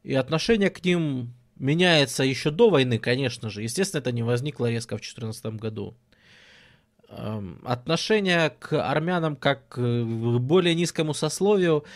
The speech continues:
это реакция на ослабление государства.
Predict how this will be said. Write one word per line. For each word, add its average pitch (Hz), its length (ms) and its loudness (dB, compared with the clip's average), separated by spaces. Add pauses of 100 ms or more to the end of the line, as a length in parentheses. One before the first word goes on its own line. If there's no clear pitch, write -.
(120)
это - 260 0
реакция 185 520 2
на 127 300 0 (220)
ослабление 165 720 0
государства. 127 840 -2